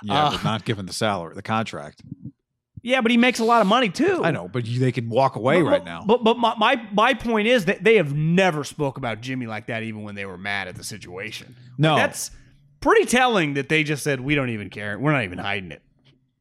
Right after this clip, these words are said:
Speaker 1: Yeah, but, uh, well, exactly. And they're saying about a guy that is, the odds that he's back have to be, like, ninety-eight percent. <laughs>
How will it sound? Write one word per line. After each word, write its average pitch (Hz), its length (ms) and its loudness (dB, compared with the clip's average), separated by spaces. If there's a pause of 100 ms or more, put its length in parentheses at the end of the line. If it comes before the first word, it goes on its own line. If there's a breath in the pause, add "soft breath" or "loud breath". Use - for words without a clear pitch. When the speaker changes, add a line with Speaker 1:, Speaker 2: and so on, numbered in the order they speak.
(180)
Speaker 1:
Yeah, 165 220 2
but, 147 180 -8
uh, 170 160 -2
well, 170 220 6
exactly. 127 500 0
And 147 100 2
they're 147 80 4
saying 196 200 4
about 151 160 2
a 139 40 2
guy 143 140 2
that 127 160 0 (420)
is, 185 240 -8 (800)
the 135 180 -4
odds 185 320 4
that 170 120 6
he's 123 120 4
back 170 260 2
have 160 180 0
to 156 80 -6
be, - 20 4
like, 123 160 4
ninety-eight 147 800 2
percent. 135 600 0
<laughs> - 220 -20